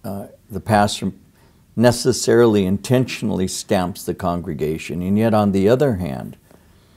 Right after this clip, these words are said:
you know, like has a tendency of begetting like. And so people will come to a church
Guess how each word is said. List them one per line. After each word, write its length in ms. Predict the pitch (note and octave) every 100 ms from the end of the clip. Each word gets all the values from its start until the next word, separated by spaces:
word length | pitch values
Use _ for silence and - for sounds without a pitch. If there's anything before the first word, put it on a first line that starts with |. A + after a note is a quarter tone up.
| _ _ _ _ _ E3+
you 160 | A#2+ A2+
know, 140 | G#2+
like 520 | A2 A#2+ D3 D#3+ - - - _
has 260 | G#2+ G#2+ G#2+
a 60 |
tendency 580 | G2+ B2 A#2+ A2+ - G#2
of 160 | F2+ G#2
begetting 560 | F2 - G#2+ A2 A2
like. 480 | F#2+ F#2+ F#2 - - - _ _ _ _ _ _ _ _
And 220 | G#2+ G#2+
so 640 | G#2 - A2+ G2+ G2 G2 F#2+ - _ _ _ _ - -
people 320 | D#3 D3+ D3+
will 160 | A#2 A2
come 280 | C3 C3 B2+
to 180 | A2+
a 60 | G#2
church 800 | - - D#3+ B2 F2 - - -